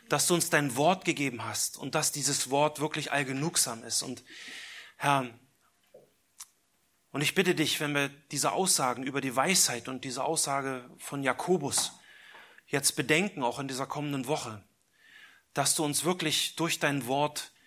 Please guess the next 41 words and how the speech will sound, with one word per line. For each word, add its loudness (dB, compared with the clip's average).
einen -4
Spiegel 4
vors 0
Gesicht -2
hältst, -4
einen -4
Spiegel -2
vor -6
unser -2
Leben -2
hältst -6
und -10
wir -2
das -2
einfach -6
wirklich -6
klar 0
und -6
ehrlich -4
reflektieren. -8
Sind 0
wir 0
weise 0
und -6
verständig -4
in -8
den -8
Entscheidungen, -4
die -8
wir -8
treffen -10
im -8
Alltag? -12
Herr, -2
ich -4
bekenne, -4
wir -8
sind -8
es -2
oft -8
nicht. -6